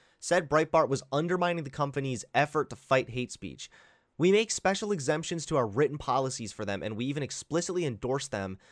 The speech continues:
by including them as trusted partners in our core products. Facebook took steps to damp the spread of what it deemed misinformation in users' feeds after the twenty sixteen election.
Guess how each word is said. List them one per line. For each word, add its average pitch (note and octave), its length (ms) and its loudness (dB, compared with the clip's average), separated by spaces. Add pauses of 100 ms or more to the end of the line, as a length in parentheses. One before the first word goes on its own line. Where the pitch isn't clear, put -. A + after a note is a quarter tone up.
(160)
by C3 140 4
including D#3 480 0
them D3+ 140 0
as B2 100 -6
trusted D#3 480 -4
partners B2 400 0
in G#2 80 -4
our G2+ 100 -2
core C3+ 300 0
products. - 760 -4 (220)
Facebook B3+ 580 4
took A3 240 0
steps - 680 -2 (120)
to D3+ 100 -2
damp D3+ 420 0
the G3 80 -6
spread E3 320 4
of C3 60 -2
what C3+ 140 2
it D#3+ 160 0
deemed C#3+ 260 -4
misinformation C#3+ 760 -2
in A2 140 -4
users' D#3 560 -4
feeds C3 360 -6
after A#2+ 200 -4
the G#2+ 80 -12
twenty C#3+ 220 -4
sixteen C#3 420 -8
election. A2 460 -2